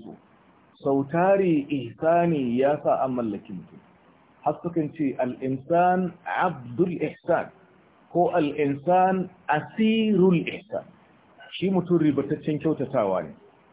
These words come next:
Araftum? Inna Allah, lalle Allah, yuhibbul muhsinin,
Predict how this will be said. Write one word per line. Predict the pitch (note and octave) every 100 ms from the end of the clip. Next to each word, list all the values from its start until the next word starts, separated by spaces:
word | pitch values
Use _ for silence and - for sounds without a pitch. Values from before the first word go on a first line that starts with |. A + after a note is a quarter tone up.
| _ _ _ _ _
Araftum? | G#2+ D3+ E3 A3 C4 - - D#3 - -
Inna | E3 E3+
Allah, | D3+ D3+ C#3+
lalle | D3 D#3+ D#3+
Allah, | C#3+ D3+ D3 C#3 C3+
yuhibbul | A#2+ A2+ C#3 B2 B2
muhsinin, | A#2 - B2 D3 A3+ A#3+